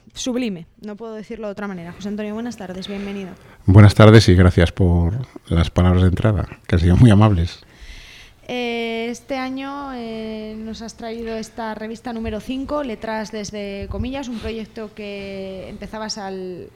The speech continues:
Speaker 1: en, en tus inicios como presidente de la, del ampa, de la asociación, gran, eh, dinamizador de la cultura en comillas a nivel particular y a nivel colectivo también como ampa y, y junto con otros padres y madres de,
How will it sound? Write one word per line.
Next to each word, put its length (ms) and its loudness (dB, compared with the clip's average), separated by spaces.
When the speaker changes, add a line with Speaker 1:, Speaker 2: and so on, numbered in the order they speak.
Speaker 1:
en, 320 -16
en 140 -16
tus 180 -14
inicios 400 -12
como 260 -14
presidente 520 -12
de 180 -8
la, 480 -8
del 160 -8
ampa, 260 -6
de 100 -4
la 80 -8
asociación, 580 -10
gran, 680 -6
eh, 240 -8
dinamizador 840 -8
de 140 -10
la 500 -12
cultura 520 -10
en 100 -12
comillas 460 -10
a 60 -12
nivel 880 -10
particular 600 -8
y 160 -10
a 60 -8
nivel 240 -10
colectivo 460 -10
también 260 -10
como 260 -14
ampa 360 -10
y, 340 -12
y 60 -16
junto 260 -14
con 100 -12
otros 300 -14
padres 380 -12
y 40 -10
madres 360 -12
de, 500 -12